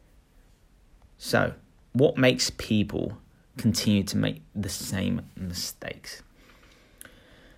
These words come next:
Um, well, like I said, it's, it's primarily down to this, this very powerful part of our brain. In, in fact, Professor Steve Peters in The Chimp Paradox outlines that, you know, this primitive brain,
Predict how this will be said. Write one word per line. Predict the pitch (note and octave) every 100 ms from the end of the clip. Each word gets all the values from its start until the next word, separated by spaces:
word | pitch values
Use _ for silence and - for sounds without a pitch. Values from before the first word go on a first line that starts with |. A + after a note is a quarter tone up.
| _ -
Um, | A#2+ A#2 A#2 G#2 -
well, | B2 C3
like | C3 C3
I | A#2
said, | A2 G#2+ G#2+
it's, | G#2+ G#2 - -
it's | - G#2+
primarily | - A#2+ A#2+ A#2
down | A2 G#2
to | G2+
this, | G#2 -
this | - F#2+ - -
very | B2 G#2 C#3 D3+ C#3+
powerful | B2+ - B2 A2 - -
part | G2+ F2
of |
our | G2+
brain. | A2 A2 A2 -
In, | C3 B2 A#2+ -
in | B2
fact, | A2+ D#3 - -
Professor | C3+ - D3+ A#2+
Steve | - B2+ A2 -
Peters | - B2 A#2+ G#2+
in | G#2+
The | G#2+
Chimp | - A#2 G#2
Paradox | B2 A2+ G#2 E2+ -
outlines | G3 - G2+ G2+ G2+
that, | - - C#3+
you | D3+
know, | G#2+
this | G#2 D#3+
primitive | - - F3 E3 D#3 B2+
brain, | C#3+ B2 -